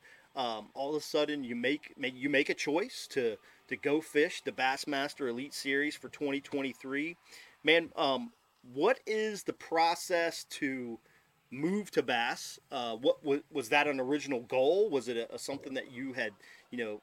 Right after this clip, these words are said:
calculated, thought about, or was it just something that kinda happened? And what then were you most excited and anticipating going into the twenty twenty-three season on the Elite Series?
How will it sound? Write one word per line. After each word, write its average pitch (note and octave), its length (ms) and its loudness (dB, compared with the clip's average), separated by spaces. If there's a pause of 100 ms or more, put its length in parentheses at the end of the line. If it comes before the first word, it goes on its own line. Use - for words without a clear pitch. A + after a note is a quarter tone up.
calculated, C#3+ 720 2
thought C#3 300 0
about, D#3 460 2
or B2+ 300 -4
was D3+ 140 -6
it E3 80 -10
just G#3 180 -2
something F#3 320 -2
that E3 180 2
kinda D#3+ 240 -2 (100)
happened? A#2 480 0
And B2+ 280 -6
what A3 220 -2 (120)
then F3 480 4 (320)
were D3 100 0
you B2+ 180 -4
most C#3+ 400 0
excited D#3 640 0
and B2+ 160 0
anticipating A#2 960 -4 (260)
going C#3 240 0
into A#2+ 160 -4
the A2+ 100 -12
twenty A#2 280 -8
twenty-three G#2+ 500 -12
season A2+ 400 -12
on F2 140 -16
the F#2 80 -14
Elite F#2+ 200 -12
Series? - 440 -14